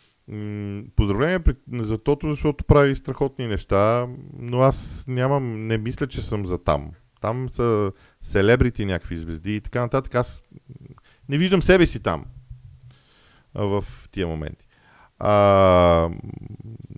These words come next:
просто не го виждам като идея. А, колко футболисти от Челси трябва да се тръгнат? Ами, това ще речи Почетино. Вижте, има един момент, от, в който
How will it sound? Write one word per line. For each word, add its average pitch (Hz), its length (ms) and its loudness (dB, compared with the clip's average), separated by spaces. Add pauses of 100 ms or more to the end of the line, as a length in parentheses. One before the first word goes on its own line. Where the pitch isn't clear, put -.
(1200)
просто 127 320 -2
не 117 220 -6
го 110 160 -4
виждам 90 340 -4 (480)
като 87 320 -12 (720)
идея. 90 360 -2 (760)
А, 101 560 2 (200)
колко 175 180 2
футболисти 160 400 0
от 135 80 -2
Челси 156 200 2
трябва 147 140 4
да - 40 4
се - 80 -8
тръгнат? 151 320 -2
Ами, 156 220 -6 (800)
това 165 160 4
ще 147 160 2
речи 135 180 -6
Почетино. 120 540 -2 (540)
Вижте, 165 280 2 (1400)
има 185 160 6
един 175 180 2
момент, 143 340 2
от, - 180 0
в 104 180 2
който 143 600 8